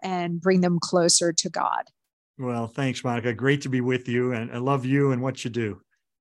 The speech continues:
Speaker 1: Well, right back at you. Truly, it's been an honor and a privilege to have you. Lee Strobel, his latest book is called The Case for Heaven, and it's an extraordinary book. And of course, his famous The Case for Christ.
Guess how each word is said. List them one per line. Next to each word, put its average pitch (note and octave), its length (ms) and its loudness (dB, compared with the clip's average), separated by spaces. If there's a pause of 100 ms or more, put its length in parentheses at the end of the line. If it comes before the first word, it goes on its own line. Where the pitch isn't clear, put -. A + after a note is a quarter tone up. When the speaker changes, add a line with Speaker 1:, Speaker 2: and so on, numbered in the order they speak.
(180)
Speaker 1:
Well, A#3 200 6
right B3 280 4
back A3 280 0
at G#3 260 0
you. F#3+ 320 0
Truly, A3+ 480 0
it's F#3 160 -4
been G#3+ 160 -6
an G3+ 140 -6
honor G#3+ 420 0
and F#3 100 -6
a - 40 -16
privilege F3+ 480 -2
to - 100 -4
have F#3 260 -2
you. F3+ 280 -2
Lee B3 200 6
Strobel, G3+ 540 4 (380)
his A#3+ 180 4
latest D#4 460 2
book A3 180 -4
is A3 140 -4
called A3 340 0
The F#3+ 120 -8
Case B3+ 500 -2
for G3 220 -4
Heaven, G3+ 600 -2 (100)
and G3+ 300 -2
it's - 520 2
an G3+ 100 2
extraordinary F#3 640 0
book. F#3 260 -2
And G3+ 60 -2
of F#3+ 100 -6
course, G3 280 2
his F#3+ 140 -2
famous G3 560 -2 (220)
The G3 140 -4
Case F3 340 0
for F3 160 -6
Christ. G3+ 480 -2